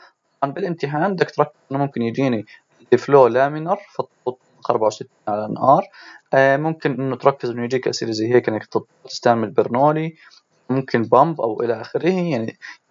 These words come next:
ترجع على أي سؤال من بداية المادة وتحل. برنولي انرجي كويشن اسمها.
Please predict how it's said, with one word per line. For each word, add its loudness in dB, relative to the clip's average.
ترجع 4
على 2
أي 2
سؤال 2
من -8
بداية 0
المادة -4
وتحل. -2
برنولي 0
انرجي -2
كويشن -6
اسمها. -14